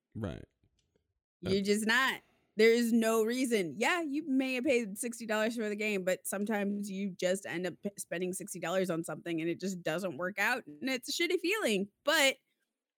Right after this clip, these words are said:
Speaker 2: sucks more to keep playing it.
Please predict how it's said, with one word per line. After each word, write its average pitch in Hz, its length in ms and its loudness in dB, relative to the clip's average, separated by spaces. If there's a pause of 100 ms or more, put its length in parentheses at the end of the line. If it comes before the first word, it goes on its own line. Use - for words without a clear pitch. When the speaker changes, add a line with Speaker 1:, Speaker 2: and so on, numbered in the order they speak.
(1000)
Speaker 2:
sucks 302 360 0
more 349 200 6
to 349 80 2
keep 330 300 0
playing 339 360 0
it. - 100 -12